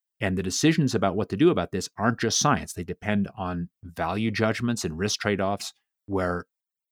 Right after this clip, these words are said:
I may know much more about the science of this than most people, but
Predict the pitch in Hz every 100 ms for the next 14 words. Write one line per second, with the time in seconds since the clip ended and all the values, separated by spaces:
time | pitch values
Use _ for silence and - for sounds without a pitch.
0 | _ _ 101 98 98 87 92 95 92 92
1 | 95 92 - 95 85 80 - 147 185 202
2 | 98 90 90 92 85 - 82 92 85 85